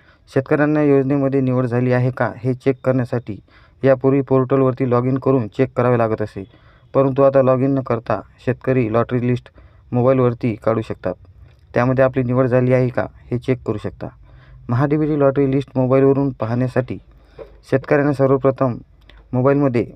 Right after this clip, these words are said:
महा डी बी टी डॉट महाराष्ट्र डॉट जी ओ व्ही डॉट इन फार्मर्स ही साईट ओपन करावी. शेतकऱ्यांना आता लॉटरी यादी व अर्जाची सद्यस्थिती हे दोन पर्याय नवीन पाहायला मिळतील. मित्रांनो, साईट ओपन केल्यानंतर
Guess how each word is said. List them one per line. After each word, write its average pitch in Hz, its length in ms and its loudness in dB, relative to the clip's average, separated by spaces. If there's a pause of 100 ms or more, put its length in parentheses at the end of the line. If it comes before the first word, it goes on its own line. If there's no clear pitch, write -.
(420)
महा 120 240 0
डी 135 160 -2
बी 135 100 -2
टी 139 180 -4
डॉट 127 240 2 (340)
महाराष्ट्र 127 520 0
डॉट 127 240 0 (340)
जी 127 140 -2
ओ 135 160 4
व्ही 135 280 -2 (680)
डॉट 120 220 0 (100)
इन 135 220 0 (720)
फार्मर्स 139 400 0 (260)
ही 139 120 0
साईट 135 300 0
ओपन 131 220 -2
करावी. 113 320 0 (640)
शेतकऱ्यांना 143 460 2
आता 143 160 0
लॉटरी 139 360 2
यादी 139 220 0
व 143 100 4
अर्जाची 131 400 0
सद्यस्थिती 127 540 -4
हे 135 80 2
दोन 135 240 0
पर्याय 127 420 2 (560)
नवीन 135 260 2
पाहायला 131 300 2
मिळतील. 123 320 -2 (760)
मित्रांनो, 147 460 0
साईट 151 340 0
ओपन 151 220 0
केल्यानंतर 143 560 0